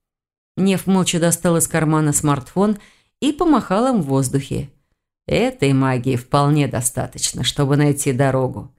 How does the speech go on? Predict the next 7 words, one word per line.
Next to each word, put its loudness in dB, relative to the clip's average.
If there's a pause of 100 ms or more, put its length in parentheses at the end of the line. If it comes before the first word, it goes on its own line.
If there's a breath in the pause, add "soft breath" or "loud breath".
(180)
имея 2
адрес 0
и 0
карту». -6 (1500)
Лиля 2
облегченно 0
вздохнула 0